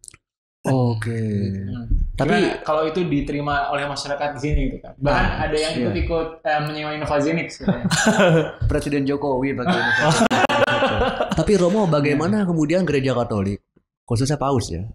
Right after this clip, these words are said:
Speaker 1: kemudian, eh, menghadapi realita bahwa nggak semua umat Katolik yang bisa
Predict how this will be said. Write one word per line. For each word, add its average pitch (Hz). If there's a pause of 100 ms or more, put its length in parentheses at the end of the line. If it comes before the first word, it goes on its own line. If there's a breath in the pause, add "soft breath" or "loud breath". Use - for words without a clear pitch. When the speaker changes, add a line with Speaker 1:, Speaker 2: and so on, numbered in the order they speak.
Speaker 1:
kemudian, 123 (580)
eh, 123 (120)
menghadapi 120
realita 143
bahwa 110 (160)
nggak 120
semua 123
umat 117
Katolik 131
yang 107
bisa 95